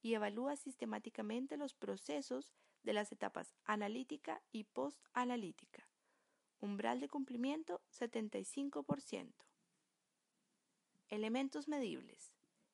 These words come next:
Existen procedimientos explícitos sobre técnicas de ejecución de los exámenes, protocolos de control de calidad interno, requisitos de calidad y utilización de calibradores o controles cuando corresponda,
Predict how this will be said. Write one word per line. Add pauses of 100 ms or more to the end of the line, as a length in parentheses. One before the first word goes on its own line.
(160)
Existen
procedimientos
explícitos
sobre (600)
técnicas
de
ejecución
de
los
exámenes, (600)
protocolos
de
control
de
calidad
interno,
requisitos
de
calidad (120)
y
utilización
de
calibradores (220)
o
controles
cuando
corresponda,